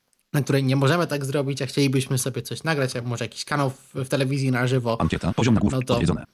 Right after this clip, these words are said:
Speaker 2: Tyflo przegląd, odcinek numer sto dziewięćdziesiąt dwa.
Speaker 1: to by
Speaker 2: Poziom
Speaker 1: nam
Speaker 2: nagłówka,
Speaker 1: się
Speaker 2: dwa.
Speaker 1: mogło przydać. Więc załóżmy,
Speaker 2: Tyflo
Speaker 1: że
Speaker 2: przegląd.
Speaker 1: chcemy sobie nagrać najnowszy Tyflo przegląd.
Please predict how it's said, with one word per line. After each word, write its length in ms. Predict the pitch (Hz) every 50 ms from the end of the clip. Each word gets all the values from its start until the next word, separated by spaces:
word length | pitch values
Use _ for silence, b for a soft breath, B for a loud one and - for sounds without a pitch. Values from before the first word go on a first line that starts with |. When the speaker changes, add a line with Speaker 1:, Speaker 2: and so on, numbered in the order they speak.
| _ -
Speaker 2:
Tyflo 220 | - - - 92
przegląd, 240 | 92 - - 85 -
odcinek 300 | - - - 98 87 85
numer 160 | 92 85 80 -
sto 100 | - -
dziewięćdziesiąt 400 | - 80 101 101 120 104 120 101
dwa. 200 | 95 98 - -
Speaker 1:
to 100 | - 156
by 60 | 165 175
Speaker 2:
Poziom 160 | - 151 -
Speaker 1:
nam 120 | - 143
Speaker 2:
nagłówka, 140 | 143 - - - 139
Speaker 1:
się 60 | 139 -
Speaker 2:
dwa. 160 | 131 131 139
Speaker 1:
mogło 300 | 143 156 151 139 139 131
przydać. 300 | - - 131 - 101 - - - -
Więc 180 | 160 160 -
załóżmy, 280 | - - 262 254 233 - -
Speaker 2:
Tyflo 60 | 170 160
Speaker 1:
że 60 | 151
Speaker 2:
przegląd. 380 | 143 - 156 143 139 135 139 139 - - -
Speaker 1:
chcemy 100 | - -
sobie 240 | - 139 120 127 127
nagrać 320 | 131 131 127 - 123 -
najnowszy 340 | 131 123 123 123 123 - 131
Tyflo 260 | - - 127 - - 104
przegląd. 420 | 104 - 208 202 190 196 190 190